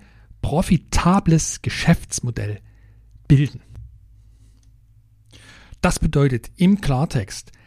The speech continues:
wenn du bei der Entwicklung deines Geschäftsmodells diese Passgenauigkeit deiner Lösung auf das Kundenproblem nicht beachtest oder nicht sauber herausarbeitest,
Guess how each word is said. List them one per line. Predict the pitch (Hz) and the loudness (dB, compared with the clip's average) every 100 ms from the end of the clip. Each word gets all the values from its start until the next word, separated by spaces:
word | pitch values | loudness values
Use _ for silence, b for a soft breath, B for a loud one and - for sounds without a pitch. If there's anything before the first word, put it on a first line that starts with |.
| b - | b -4
wenn | 120 156 | 2 4
du | 180 180 | 4 2
bei | 147 147 | 2 2
der | 196 202 - | 2 0 -2
Entwicklung | 160 131 117 139 - 170 160 160 - - - | 0 0 0 -4 -2 0 2 0 -6 -12 -4
deines | 131 143 135 | -2 -2 -4
Geschäftsmodells | 123 - - 151 - - 131 117 104 98 - - - | -8 -6 -2 -2 -4 -6 -6 -6 -8 -10 -14 -16 -2
diese | 143 131 | 0 0
Passgenauigkeit | - - 214 - 175 123 107 - - 107 98 | 2 2 2 2 2 2 0 -4 -8 -8 -6
deiner | 113 117 | -2 2
Lösung | 123 139 185 170 127 | 6 8 8 6 2
auf | 139 143 | 2 0
das | 127 - | -2 -6
Kundenproblem | - 208 214 131 - - 135 151 151 b b b b b b - 151 | 4 4 4 -2 -6 -4 4 6 4 b b b b b b -14 -2
nicht | 151 233 - - | 4 4 4 -2
beachtest | 180 139 - 127 - - | 0 0 0 -2 -4 -8
oder | - 131 | -4 2
nicht | 165 190 - | 4 2 -4
sauber | - - 135 175 151 | -10 -4 -2 0 2
herausarbeitest, | 147 127 135 160 113 107 120 147 - - | 2 2 0 0 -2 0 2 0 -2 -12